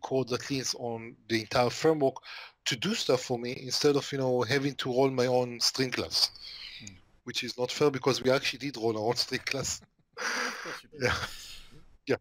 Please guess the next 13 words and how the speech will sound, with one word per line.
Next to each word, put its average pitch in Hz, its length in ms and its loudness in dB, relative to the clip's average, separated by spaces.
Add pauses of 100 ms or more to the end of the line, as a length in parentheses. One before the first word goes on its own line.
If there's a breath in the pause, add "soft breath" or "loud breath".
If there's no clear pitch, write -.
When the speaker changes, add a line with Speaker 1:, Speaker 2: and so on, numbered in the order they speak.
(960 loud breath)
Speaker 1:
Uh, 123 880 2
<laughs> - 2000 -10
yeah. 127 140 4
Well, 202 200 8
at 175 120 2
least - 160 -2
we 196 80 4
have 190 140 4
only 170 220 2
have 139 240 -2
two. 90 300 -10
In 131 140 -10
most, 175 280 0